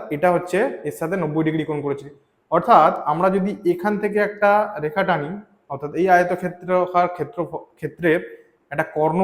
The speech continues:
পাবো, এবং এই উচ্চতার সঙ্গে, অর্থাৎ এই কোণ বরাবর যদি একটা ত্রিভুজ কল্পনা করা যায় ভিতর দিয়ে, দেখো, এই একটা রেখা, এই একটা রেখা, আর কর্ণ বরাবর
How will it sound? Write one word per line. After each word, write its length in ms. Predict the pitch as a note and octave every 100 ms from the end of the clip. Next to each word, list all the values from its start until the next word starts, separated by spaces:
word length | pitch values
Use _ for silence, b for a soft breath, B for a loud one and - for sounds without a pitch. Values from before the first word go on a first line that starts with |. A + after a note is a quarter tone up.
| F3+
পাবো, 200 | D#3+ D3 G3+ - - D3+
এবং 160 | D#3 F3 - D#3+
এই 60 | F#3+ F#3
উচ্চতার 480 | - F#3 F#3+ F#3 F#3+
সঙ্গে, 260 | F#3 D3+ D#3+ - _ C#3+
অর্থাৎ 180 | D3 D3 E3+
এই 80 | G#3 -
কোণ 140 | F3 G3 F#3+
বরাবর 320 | F#3+ F#3 F3+
যদি 100 | F3+
একটা 200 | F#3 F#3 F#3
ত্রিভুজ 280 | D#3+ F3+ -
কল্পনা 260 | E3 D#3+ D#3
করা 120 | D#3+ D3+
যায় 120 | D3
ভিতর 200 | C#3+ D#3+ C#3+
দিয়ে, 180 | C3 C#3 - _ _ _ _ C#3+
দেখো, 300 | C#3 C#3 D3 F3+ - _ _ _ _ D#3+
এই 120 | E3+ F3+
একটা 180 | F3+ F#3
রেখা, 240 | E3+ F3+ F#3+ G3 D3+
এই 80 | D#3+ E3+
একটা 160 | F3+ E3+
রেখা, 220 | E3 F3 E3 D3+
আর 80 | D3+ - -
কর্ণ 260 | D#3 F3 F3+ F#3
বরাবর 260 | F#3 F#3